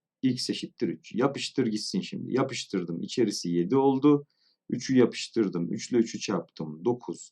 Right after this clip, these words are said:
Altısı gitti üç. F yedi kaçmış? Üç. Bu cepte. Tamam mı?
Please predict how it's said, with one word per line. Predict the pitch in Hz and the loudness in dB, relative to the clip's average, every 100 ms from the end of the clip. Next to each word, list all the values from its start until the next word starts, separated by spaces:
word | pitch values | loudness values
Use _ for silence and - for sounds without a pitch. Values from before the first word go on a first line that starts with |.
| - | -6
Altısı | 113 117 117 - - 101 | 0 2 0 -4 -6 -4
gitti | 92 95 - 147 | -4 -6 -2 -2
üç. | 151 - - _ _ _ _ - | -2 -10 -20 _ _ _ _ 0
F | 131 135 - | 2 2 4
yedi | 113 98 98 | 2 4 0
kaçmış? | 131 127 - 156 151 - _ | 0 -2 0 0 0 -6 _
Üç. | - - - _ | -20 -18 -18 _
Bu | - | -6
cepte. | - 104 - - - _ _ _ _ _ - | 0 0 0 -16 -20 _ _ _ _ _ -4
Tamam | 135 160 | 4 4
mı? | - | 2